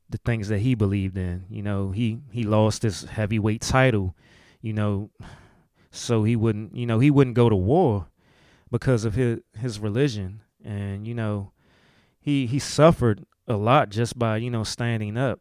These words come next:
for that. And, you know, Bob Marley, he was shot,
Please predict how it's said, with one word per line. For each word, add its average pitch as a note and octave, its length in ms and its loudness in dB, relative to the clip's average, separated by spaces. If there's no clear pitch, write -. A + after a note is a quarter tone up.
for G#2 220 -6
that. F#2+ 300 -4
And, G#2+ 560 -8
you B2 80 -12
know, G#2+ 460 -8
Bob A2 300 4
Marley, A#2 640 0
he A#2 140 -6
was G#2 440 -6
shot, A#2+ 500 0